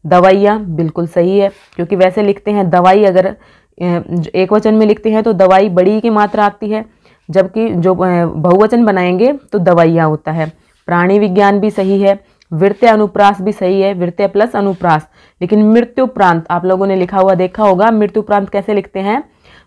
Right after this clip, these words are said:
जो यह है उसके छोटी ई की मात्रा आती है,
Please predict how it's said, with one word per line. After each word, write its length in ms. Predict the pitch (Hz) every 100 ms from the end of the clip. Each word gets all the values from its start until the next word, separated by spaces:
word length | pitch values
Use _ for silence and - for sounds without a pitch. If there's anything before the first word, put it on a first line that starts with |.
| -
जो 160 | 180 -
यह 480 | 175 156 196 240 208
है 160 | 214
उसके 400 | - 196 - 240
छोटी 440 | 277 - 247 294 277
ई 40 |
की 120 | 254
मात्रा 340 | 208 190 175 160
आती 240 | 147 156
है, 260 | 151 143